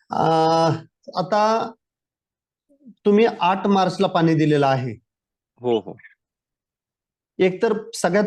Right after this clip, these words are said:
Speaker 1: पहिली गोष्ट सांगेल, मार्च नंतर आपल्याकडे टेम्परेचर वाढलेलं आहे.
Speaker 2: हो.
Speaker 1: आणि जर तुमचं पाणी कमी पडलं तर तुमची निघणारी कळी ही आखूड निघणार आहे.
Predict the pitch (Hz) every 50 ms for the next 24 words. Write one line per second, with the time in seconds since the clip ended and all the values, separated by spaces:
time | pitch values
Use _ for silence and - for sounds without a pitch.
0 | 208 - 208 208 202 214 190 214 208 202 208 208 196 185 165 160 160 180 196 190
1 | 180 165 160 170 180 175 - 190 196 196 190 196 190 214 214 185 185 - 190 170
2 | 180 185 185 190 180 175 165 185 170 175 190 180 170 151 139 135 135 139 139 135
3 | 131 131 127 120 123 110 _ _ _ _ _ _ _ _ _ _ _ _ _ -
4 | 123 120 107 95 95 - _ _ _ - 165 175 180 151 160 214 214 220 220 214
5 | 208 185 208 196 - - 180 190 196 190 - - 196 196 202 214 202 208 202 185
6 | 170 185 190 202 196 202 214 175 - - 202 196 185 - 220 208 202 180 156 151
7 | 170 175 180 180 208 196 _ - 190 185 202 208 190 165 185 202 190 180 - _
8 | - 202 165 175 170 165 147 143 151 170 165 123 117 110